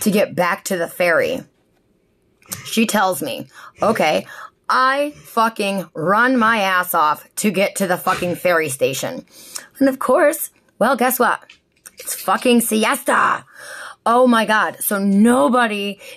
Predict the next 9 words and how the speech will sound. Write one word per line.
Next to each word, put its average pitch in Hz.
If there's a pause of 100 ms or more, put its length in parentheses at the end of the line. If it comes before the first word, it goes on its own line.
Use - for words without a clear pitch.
is 214
around. 185 (280)
And 196
at 180
first, - (340)
I 262
couldn't 262
even 208
find 196